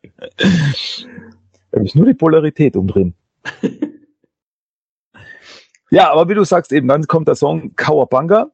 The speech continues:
Speaker 2: Jawohl.
Speaker 1: Und ja, äh, auch wieder, während der Song spielt, es wird, wird, gibt's eine kurze Einblendung, wo Kawabanga erklärt wird,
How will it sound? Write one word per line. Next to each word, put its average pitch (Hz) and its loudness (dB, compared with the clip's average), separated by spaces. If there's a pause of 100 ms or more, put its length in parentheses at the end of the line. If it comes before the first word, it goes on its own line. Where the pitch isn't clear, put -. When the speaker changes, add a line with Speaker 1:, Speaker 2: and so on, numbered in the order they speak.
(880)
Speaker 2:
Jawohl. 117 -4 (160)
Speaker 1:
Und 131 0 (580)
ja, 127 2
äh, - -18 (460)
auch 131 0
wieder, 127 4
während 135 2
der - 0
Song 143 -2 (160)
spielt, 170 2
es 123 -6
wird, 120 2
wird, 123 -2
gibt's 131 -2
eine 143 2
kurze - 0
Einblendung, 147 0 (220)
wo 131 -2
Kawabanga 160 0
erklärt 104 0
wird, 98 0